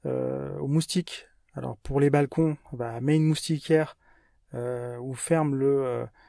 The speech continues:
le, ton bidon de récupération des eaux. Et si t'es dans un jardin et que tu veux faire une mare, eh ben pense aussi que ta mare, elle doit au moins faire cinq mètres carrés, c'est le minimum, hein, pour, euh, euh,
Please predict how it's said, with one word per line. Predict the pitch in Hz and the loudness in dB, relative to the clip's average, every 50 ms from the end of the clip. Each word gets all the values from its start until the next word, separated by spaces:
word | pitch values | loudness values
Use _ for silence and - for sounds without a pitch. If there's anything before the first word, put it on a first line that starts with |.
| _ _ _ _ _ | _ _ _ _ _
le, | - 127 131 131 131 131 127 127 127 135 135 139 143 143 - - - - | -6 -4 -4 -2 -2 -4 -4 -6 -6 -6 -6 -6 -8 -8 -10 -10 -10 -8
ton | - 139 135 | -6 -4 -4
bidon | 123 135 139 131 156 151 | -2 -2 0 2 2 2
de | 143 | 2
récupération | 135 139 131 - - - 151 131 131 131 123 - 147 135 | 2 -2 -4 -4 -2 -2 -2 -2 -2 -4 -6 -6 -6 -6
des | 123 123 120 117 | -4 -4 -4 -4
eaux. | 139 165 190 _ _ _ _ - - - _ _ - | -4 -4 -6 _ _ _ _ -20 -20 -20 _ _ 0
Et | 147 151 160 170 175 | 4 6 8 8 6
si | 165 - - 156 | 4 2 -4 -2
t'es | - 160 | 0 0
dans | 143 151 143 139 127 147 | 0 0 0 0 0 0
un | |
jardin | 143 131 143 139 143 151 151 156 160 | 0 0 0 0 0 0 0 0 -2
et | 139 131 131 127 | -2 -4 -4 -4
que | - - 135 | -4 -4 -4
tu | 127 - - 139 | -4 -4 -6 -4
veux | 139 131 | -4 -4
faire | - - 147 139 127 | -2 0 0 0 0
une | 127 127 123 | 0 -2 0
mare, | 131 139 156 180 - - - _ _ _ _ - - - - _ _ _ - | 0 0 0 0 -2 -6 -14 _ _ _ _ -20 -20 -20 -20 _ _ _ -4
eh | 135 123 | -4 -2
ben | 123 127 123 | 0 0 2
pense | - - 170 180 175 - - | 4 4 6 6 4 0 -2
aussi | 143 - - - 165 | -4 -4 -6 -10 -10
que | - - | -8 -2
ta | - 151 | -2 0
mare, | 139 151 165 156 139 | 2 2 2 0 0
elle | 135 | 0
doit | 143 151 147 147 | 0 2 2 2
au | |
moins | 151 151 160 160 156 | 2 2 2 2 0
faire | - - - 147 143 139 - - _ _ _ _ _ | 0 0 0 0 0 -2 -8 -14 _ _ _ _ _
cinq | - - - 180 160 - | -6 0 0 0 2 2
mètres | - 170 156 | 0 -2 0
carrés, | - - 165 151 143 143 160 185 _ _ _ _ _ _ _ _ - | 2 2 2 2 2 0 -4 -4 _ _ _ _ _ _ _ _ -16
c'est | - - 131 | -10 -8 -6
le | 131 | -4
minimum, | 135 139 143 143 139 139 147 156 165 160 | -4 -2 -2 -2 0 0 0 0 0 -2
hein, | 151 147 143 127 | -4 -6 -8 -10
pour, | - 135 131 123 123 | -8 -8 -6 -6 -6
euh, | 123 123 123 120 _ _ _ _ _ _ _ _ _ _ - | -6 -8 -8 -12 _ _ _ _ _ _ _ _ _ _ -4
euh, | 131 127 127 120 117 117 131 139 143 143 - 147 - - - | -2 -2 -2 -4 -4 -6 -8 -8 -10 -10 -10 -10 -10 -10 -10